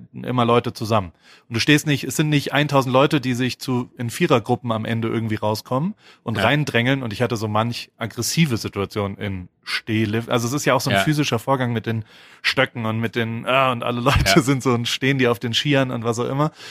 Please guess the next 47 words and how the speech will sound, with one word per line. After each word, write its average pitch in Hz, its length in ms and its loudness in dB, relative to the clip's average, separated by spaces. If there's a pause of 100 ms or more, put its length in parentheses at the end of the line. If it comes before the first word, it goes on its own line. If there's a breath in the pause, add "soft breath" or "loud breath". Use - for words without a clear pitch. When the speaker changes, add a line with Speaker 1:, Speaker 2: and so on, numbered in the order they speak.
(160 loud breath)
Speaker 1:
Und 120 120 -2
das 123 100 0
ist - 240 -4
überhaupt 156 480 4
gar 131 240 2
nicht 117 240 -2
so, 123 300 0
weil 120 240 2
dort 123 320 0
quasi 120 560 -2
Leute 120 640 0 (120)
immer 123 320 0
in, 113 300 -6
in, 113 380 -8
es, 110 180 -12
es 120 160 -12
gibt - 160 -2 (160)
einen 123 120 -8
Einteiler, 113 580 0
der 101 120 -6
quasi 113 520 -2 (380 soft breath)
Leute 131 240 4
zusammenstellt 101 600 -4
und 101 80 -8
sagt, 107 200 -4
du 123 100 -4
zwei 117 300 -2
mit 107 140 -6
denen, 143 320 0
der 110 140 0
eine 117 240 0
da, 104 140 0
da 101 100 0
drüben 151 400 2
und, 113 320 -6
und 113 400 -10
es 113 160 -8
ist - 160 -8
quasi 120 320 0
ein 123 180 -2
so 123 80 0
ein 117 160 -2
Viereck 139 380 0
in 120 80 -4
der 113 80 -2
Mitte 127 240 -2
frei, 156 400 2